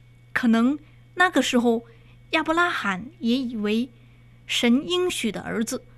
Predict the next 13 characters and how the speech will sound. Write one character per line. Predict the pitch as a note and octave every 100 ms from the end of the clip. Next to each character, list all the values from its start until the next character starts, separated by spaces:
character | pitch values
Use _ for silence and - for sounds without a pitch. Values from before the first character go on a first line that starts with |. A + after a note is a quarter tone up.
| - - -
就 | - D4+
是 | - A3
以 | F#3+ -
这 | -
个 | D4+ A3+
方 | A#3 A3+
法 | A3+ G3+ A3+ -
来 | G#3+
实 | G3 - A3
现 | C4+ A3+
的， | - - - - - - - - - - - - - - -
所 | - A#3+
以 | A#3 G#3+